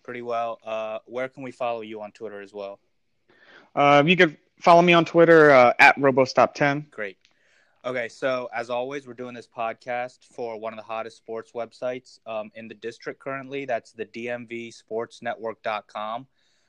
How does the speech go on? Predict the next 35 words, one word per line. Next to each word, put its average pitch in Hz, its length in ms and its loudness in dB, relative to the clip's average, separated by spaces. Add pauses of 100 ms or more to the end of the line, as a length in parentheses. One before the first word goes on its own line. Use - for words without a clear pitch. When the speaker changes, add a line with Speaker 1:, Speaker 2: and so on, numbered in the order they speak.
(140)
Speaker 1:
Um, 107 320 -8
they 117 160 -6
can 139 160 -14
be 127 100 -10
followed 123 380 -6
on 127 160 -10
Twitter 123 320 -8
as 107 160 -12
well, 113 400 -8
at 117 400 -10
D 120 200 -12
M 117 180 -14
V 113 220 -14
underscore 113 600 -10
S 110 240 -10
N. 123 320 -8 (480)
The - 80 -8
content 127 580 -6
on 120 220 -8
there 120 280 -6
is 110 160 -16
all 117 260 -8
about, 113 340 -8 (100)
um, 107 280 -16
D 110 120 -20
C 107 200 -20
sports. 107 460 -12
So 110 180 -8
that's 107 340 -6
the 104 100 -14
Redskins, 110 540 -10
the 101 60 -18
Caps, - 600 -10 (260)
Nationals, 110 600 -10
Wizards, 104 600 -14